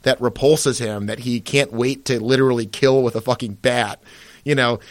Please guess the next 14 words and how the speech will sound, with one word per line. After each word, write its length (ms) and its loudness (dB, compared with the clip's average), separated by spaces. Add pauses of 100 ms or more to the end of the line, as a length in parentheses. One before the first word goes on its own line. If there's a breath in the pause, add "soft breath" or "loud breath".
(120)
this, 180 4
this, 340 -2 (400 soft breath)
this 340 0 (200)
joyless, 720 2
mean, 640 -2
curmudgeonly 840 -2
stepfather 720 -2
who 220 0
he 180 -4
resents 680 -2
and, 300 -2 (260 loud breath)
and 180 -2
fears. 480 -2 (400 soft breath)
And 420 2